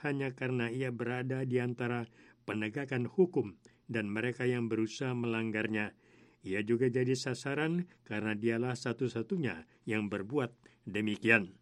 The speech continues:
Hari Selasa, beberapa ratus orang memprotes pembunuhan itu di depan gedung pengadilan di Malta. Galizia sedang menyelidiki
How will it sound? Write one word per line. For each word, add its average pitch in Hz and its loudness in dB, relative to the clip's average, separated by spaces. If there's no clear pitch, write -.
Hari 85 -4
Selasa, 117 0
beberapa 131 0
ratus 120 0
orang 135 -2
memprotes 131 -2
pembunuhan 117 0
itu 143 -2
di 107 -4
depan 156 -4
gedung 147 0
pengadilan 127 0
di 110 4
Malta. 101 0
Galizia 151 2
sedang 165 0
menyelidiki 147 2